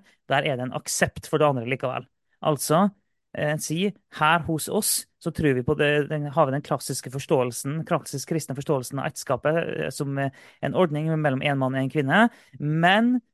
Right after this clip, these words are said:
eh, vi, eh, vi, eh, vi kommer ikke til å, eh, altså, du kan være, du kan være, ha, være aktiv i menigheten og ha lederposisjoner, selv om du er uenig og,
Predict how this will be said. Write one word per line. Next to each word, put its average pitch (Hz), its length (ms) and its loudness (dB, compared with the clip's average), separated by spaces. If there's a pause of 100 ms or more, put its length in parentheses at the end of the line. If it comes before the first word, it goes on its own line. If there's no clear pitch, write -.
(160)
eh, 170 540 -2
vi, 160 260 -4
eh, 156 680 6
vi, 147 280 -4
eh, 143 580 0 (440)
vi 147 340 -2
kommer 156 280 -4
ikke 139 200 -12
til 165 220 0
å, 156 560 4 (1160)
eh, 131 680 -2
altså, 139 160 -10
du 165 100 0
kan 202 120 0
være, 196 480 6
du 208 60 -2
kan 202 120 -4
være, 196 100 -2
ha, 202 520 0
være 202 180 0
aktiv 185 240 -2
i 180 80 0
menigheten 175 380 2
og 180 80 0
ha 180 100 4
lederposisjoner, 147 800 0
selv 156 240 4
om 151 60 0
du 147 120 2
er 147 140 4
uenig 131 320 0
og, 139 140 -4